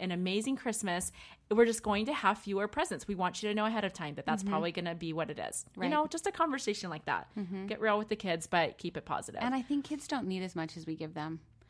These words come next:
Speaker 1: Oh my gosh,
Speaker 2: We always,
Speaker 1: Becky,
Speaker 2: my
Speaker 1: they
Speaker 2: husband
Speaker 1: just
Speaker 2: and I
Speaker 1: don't.
Speaker 2: always joke
Speaker 1: Yeah.
Speaker 2: that, like, there's three presents. You can give 'em fifty-seven. There's three presents they get played with, and the rest just kinda.
Speaker 1: Mm-hmm.
Speaker 2: So maybe even encouraging them when they're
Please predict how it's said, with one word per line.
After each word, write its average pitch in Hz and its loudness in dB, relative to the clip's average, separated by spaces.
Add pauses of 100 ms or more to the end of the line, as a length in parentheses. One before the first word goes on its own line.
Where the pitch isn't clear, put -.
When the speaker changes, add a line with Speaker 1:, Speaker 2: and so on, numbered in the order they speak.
Speaker 1:
Oh 220 2
my 214 4
gosh, 202 0
Speaker 2:
We 220 8
always, 240 8
Speaker 1:
Becky, 196 2
Speaker 2:
my 190 4
Speaker 1:
they - 4
Speaker 2:
husband 226 4
Speaker 1:
just 294 4
Speaker 2:
and 269 6
I 233 10
Speaker 1:
don't. - 8
Speaker 2:
always 262 10
joke 196 6
Speaker 1:
Yeah. 180 2
Speaker 2:
that, 175 6
like, 180 4
there's 214 2
three 247 0
presents. 190 2
You 269 2
can 269 4
give 220 2
'em 175 0
fifty-seven. 180 0
There's 185 -2
three 220 -2
presents 165 -2
they 170 -8
get 170 -10
played 156 -4
with, 143 -4
and 165 -6
the 156 -6
rest 151 -4
just - -12
kinda. 156 -6 (100)
Speaker 1:
Mm-hmm. 190 -2 (260)
Speaker 2:
So - -4
maybe 311 4
even 262 2
encouraging 202 0
them 175 2
when 170 0
they're 160 0